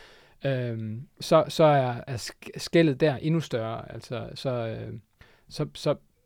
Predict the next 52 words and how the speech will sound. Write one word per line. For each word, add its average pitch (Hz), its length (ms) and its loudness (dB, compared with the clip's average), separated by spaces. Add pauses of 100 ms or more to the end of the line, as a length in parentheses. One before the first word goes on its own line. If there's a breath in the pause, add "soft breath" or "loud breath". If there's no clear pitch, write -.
(120)
så 156 140 -2
der 139 120 0
er 135 80 2
en 135 80 0
meget 170 220 4
stor 156 360 4
sådan 143 300 0
divergens 156 540 0
i, 120 280 -4
i 123 160 -8
forhold 139 280 -2
til, - 80 -8
hvordan 131 220 -4
aktiemarkedet 127 400 -6
har 120 60 -6
klaret 120 300 -6
sig. 123 160 -4
Og, 135 200 -8
og - 80 -10
hvis 131 140 -6
man 135 100 -2
skal 139 160 -4
snakke 175 380 2
om, 156 80 4
hvor 160 120 6
man 147 120 2
kan 135 140 -4
gemme 156 200 0
sig 139 120 -2
hen, 127 180 -4
så - 100 -6
det, 160 240 -2 (120)
det 160 120 0
der 147 100 4
jo 120 180 0 (760 soft breath)
i - 20 -20
hvert 151 160 0
fald 151 160 4
har, 131 160 2
har, 127 200 -4
har 135 180 -4
virket 156 360 2
rimelig 170 240 2
godt, 143 260 2
det 160 120 0
har 151 100 0
været 131 280 0
at 135 60 -4
gemme 139 200 -2
sig 123 240 -6
i, 113 260 -4
øh, 107 280 -10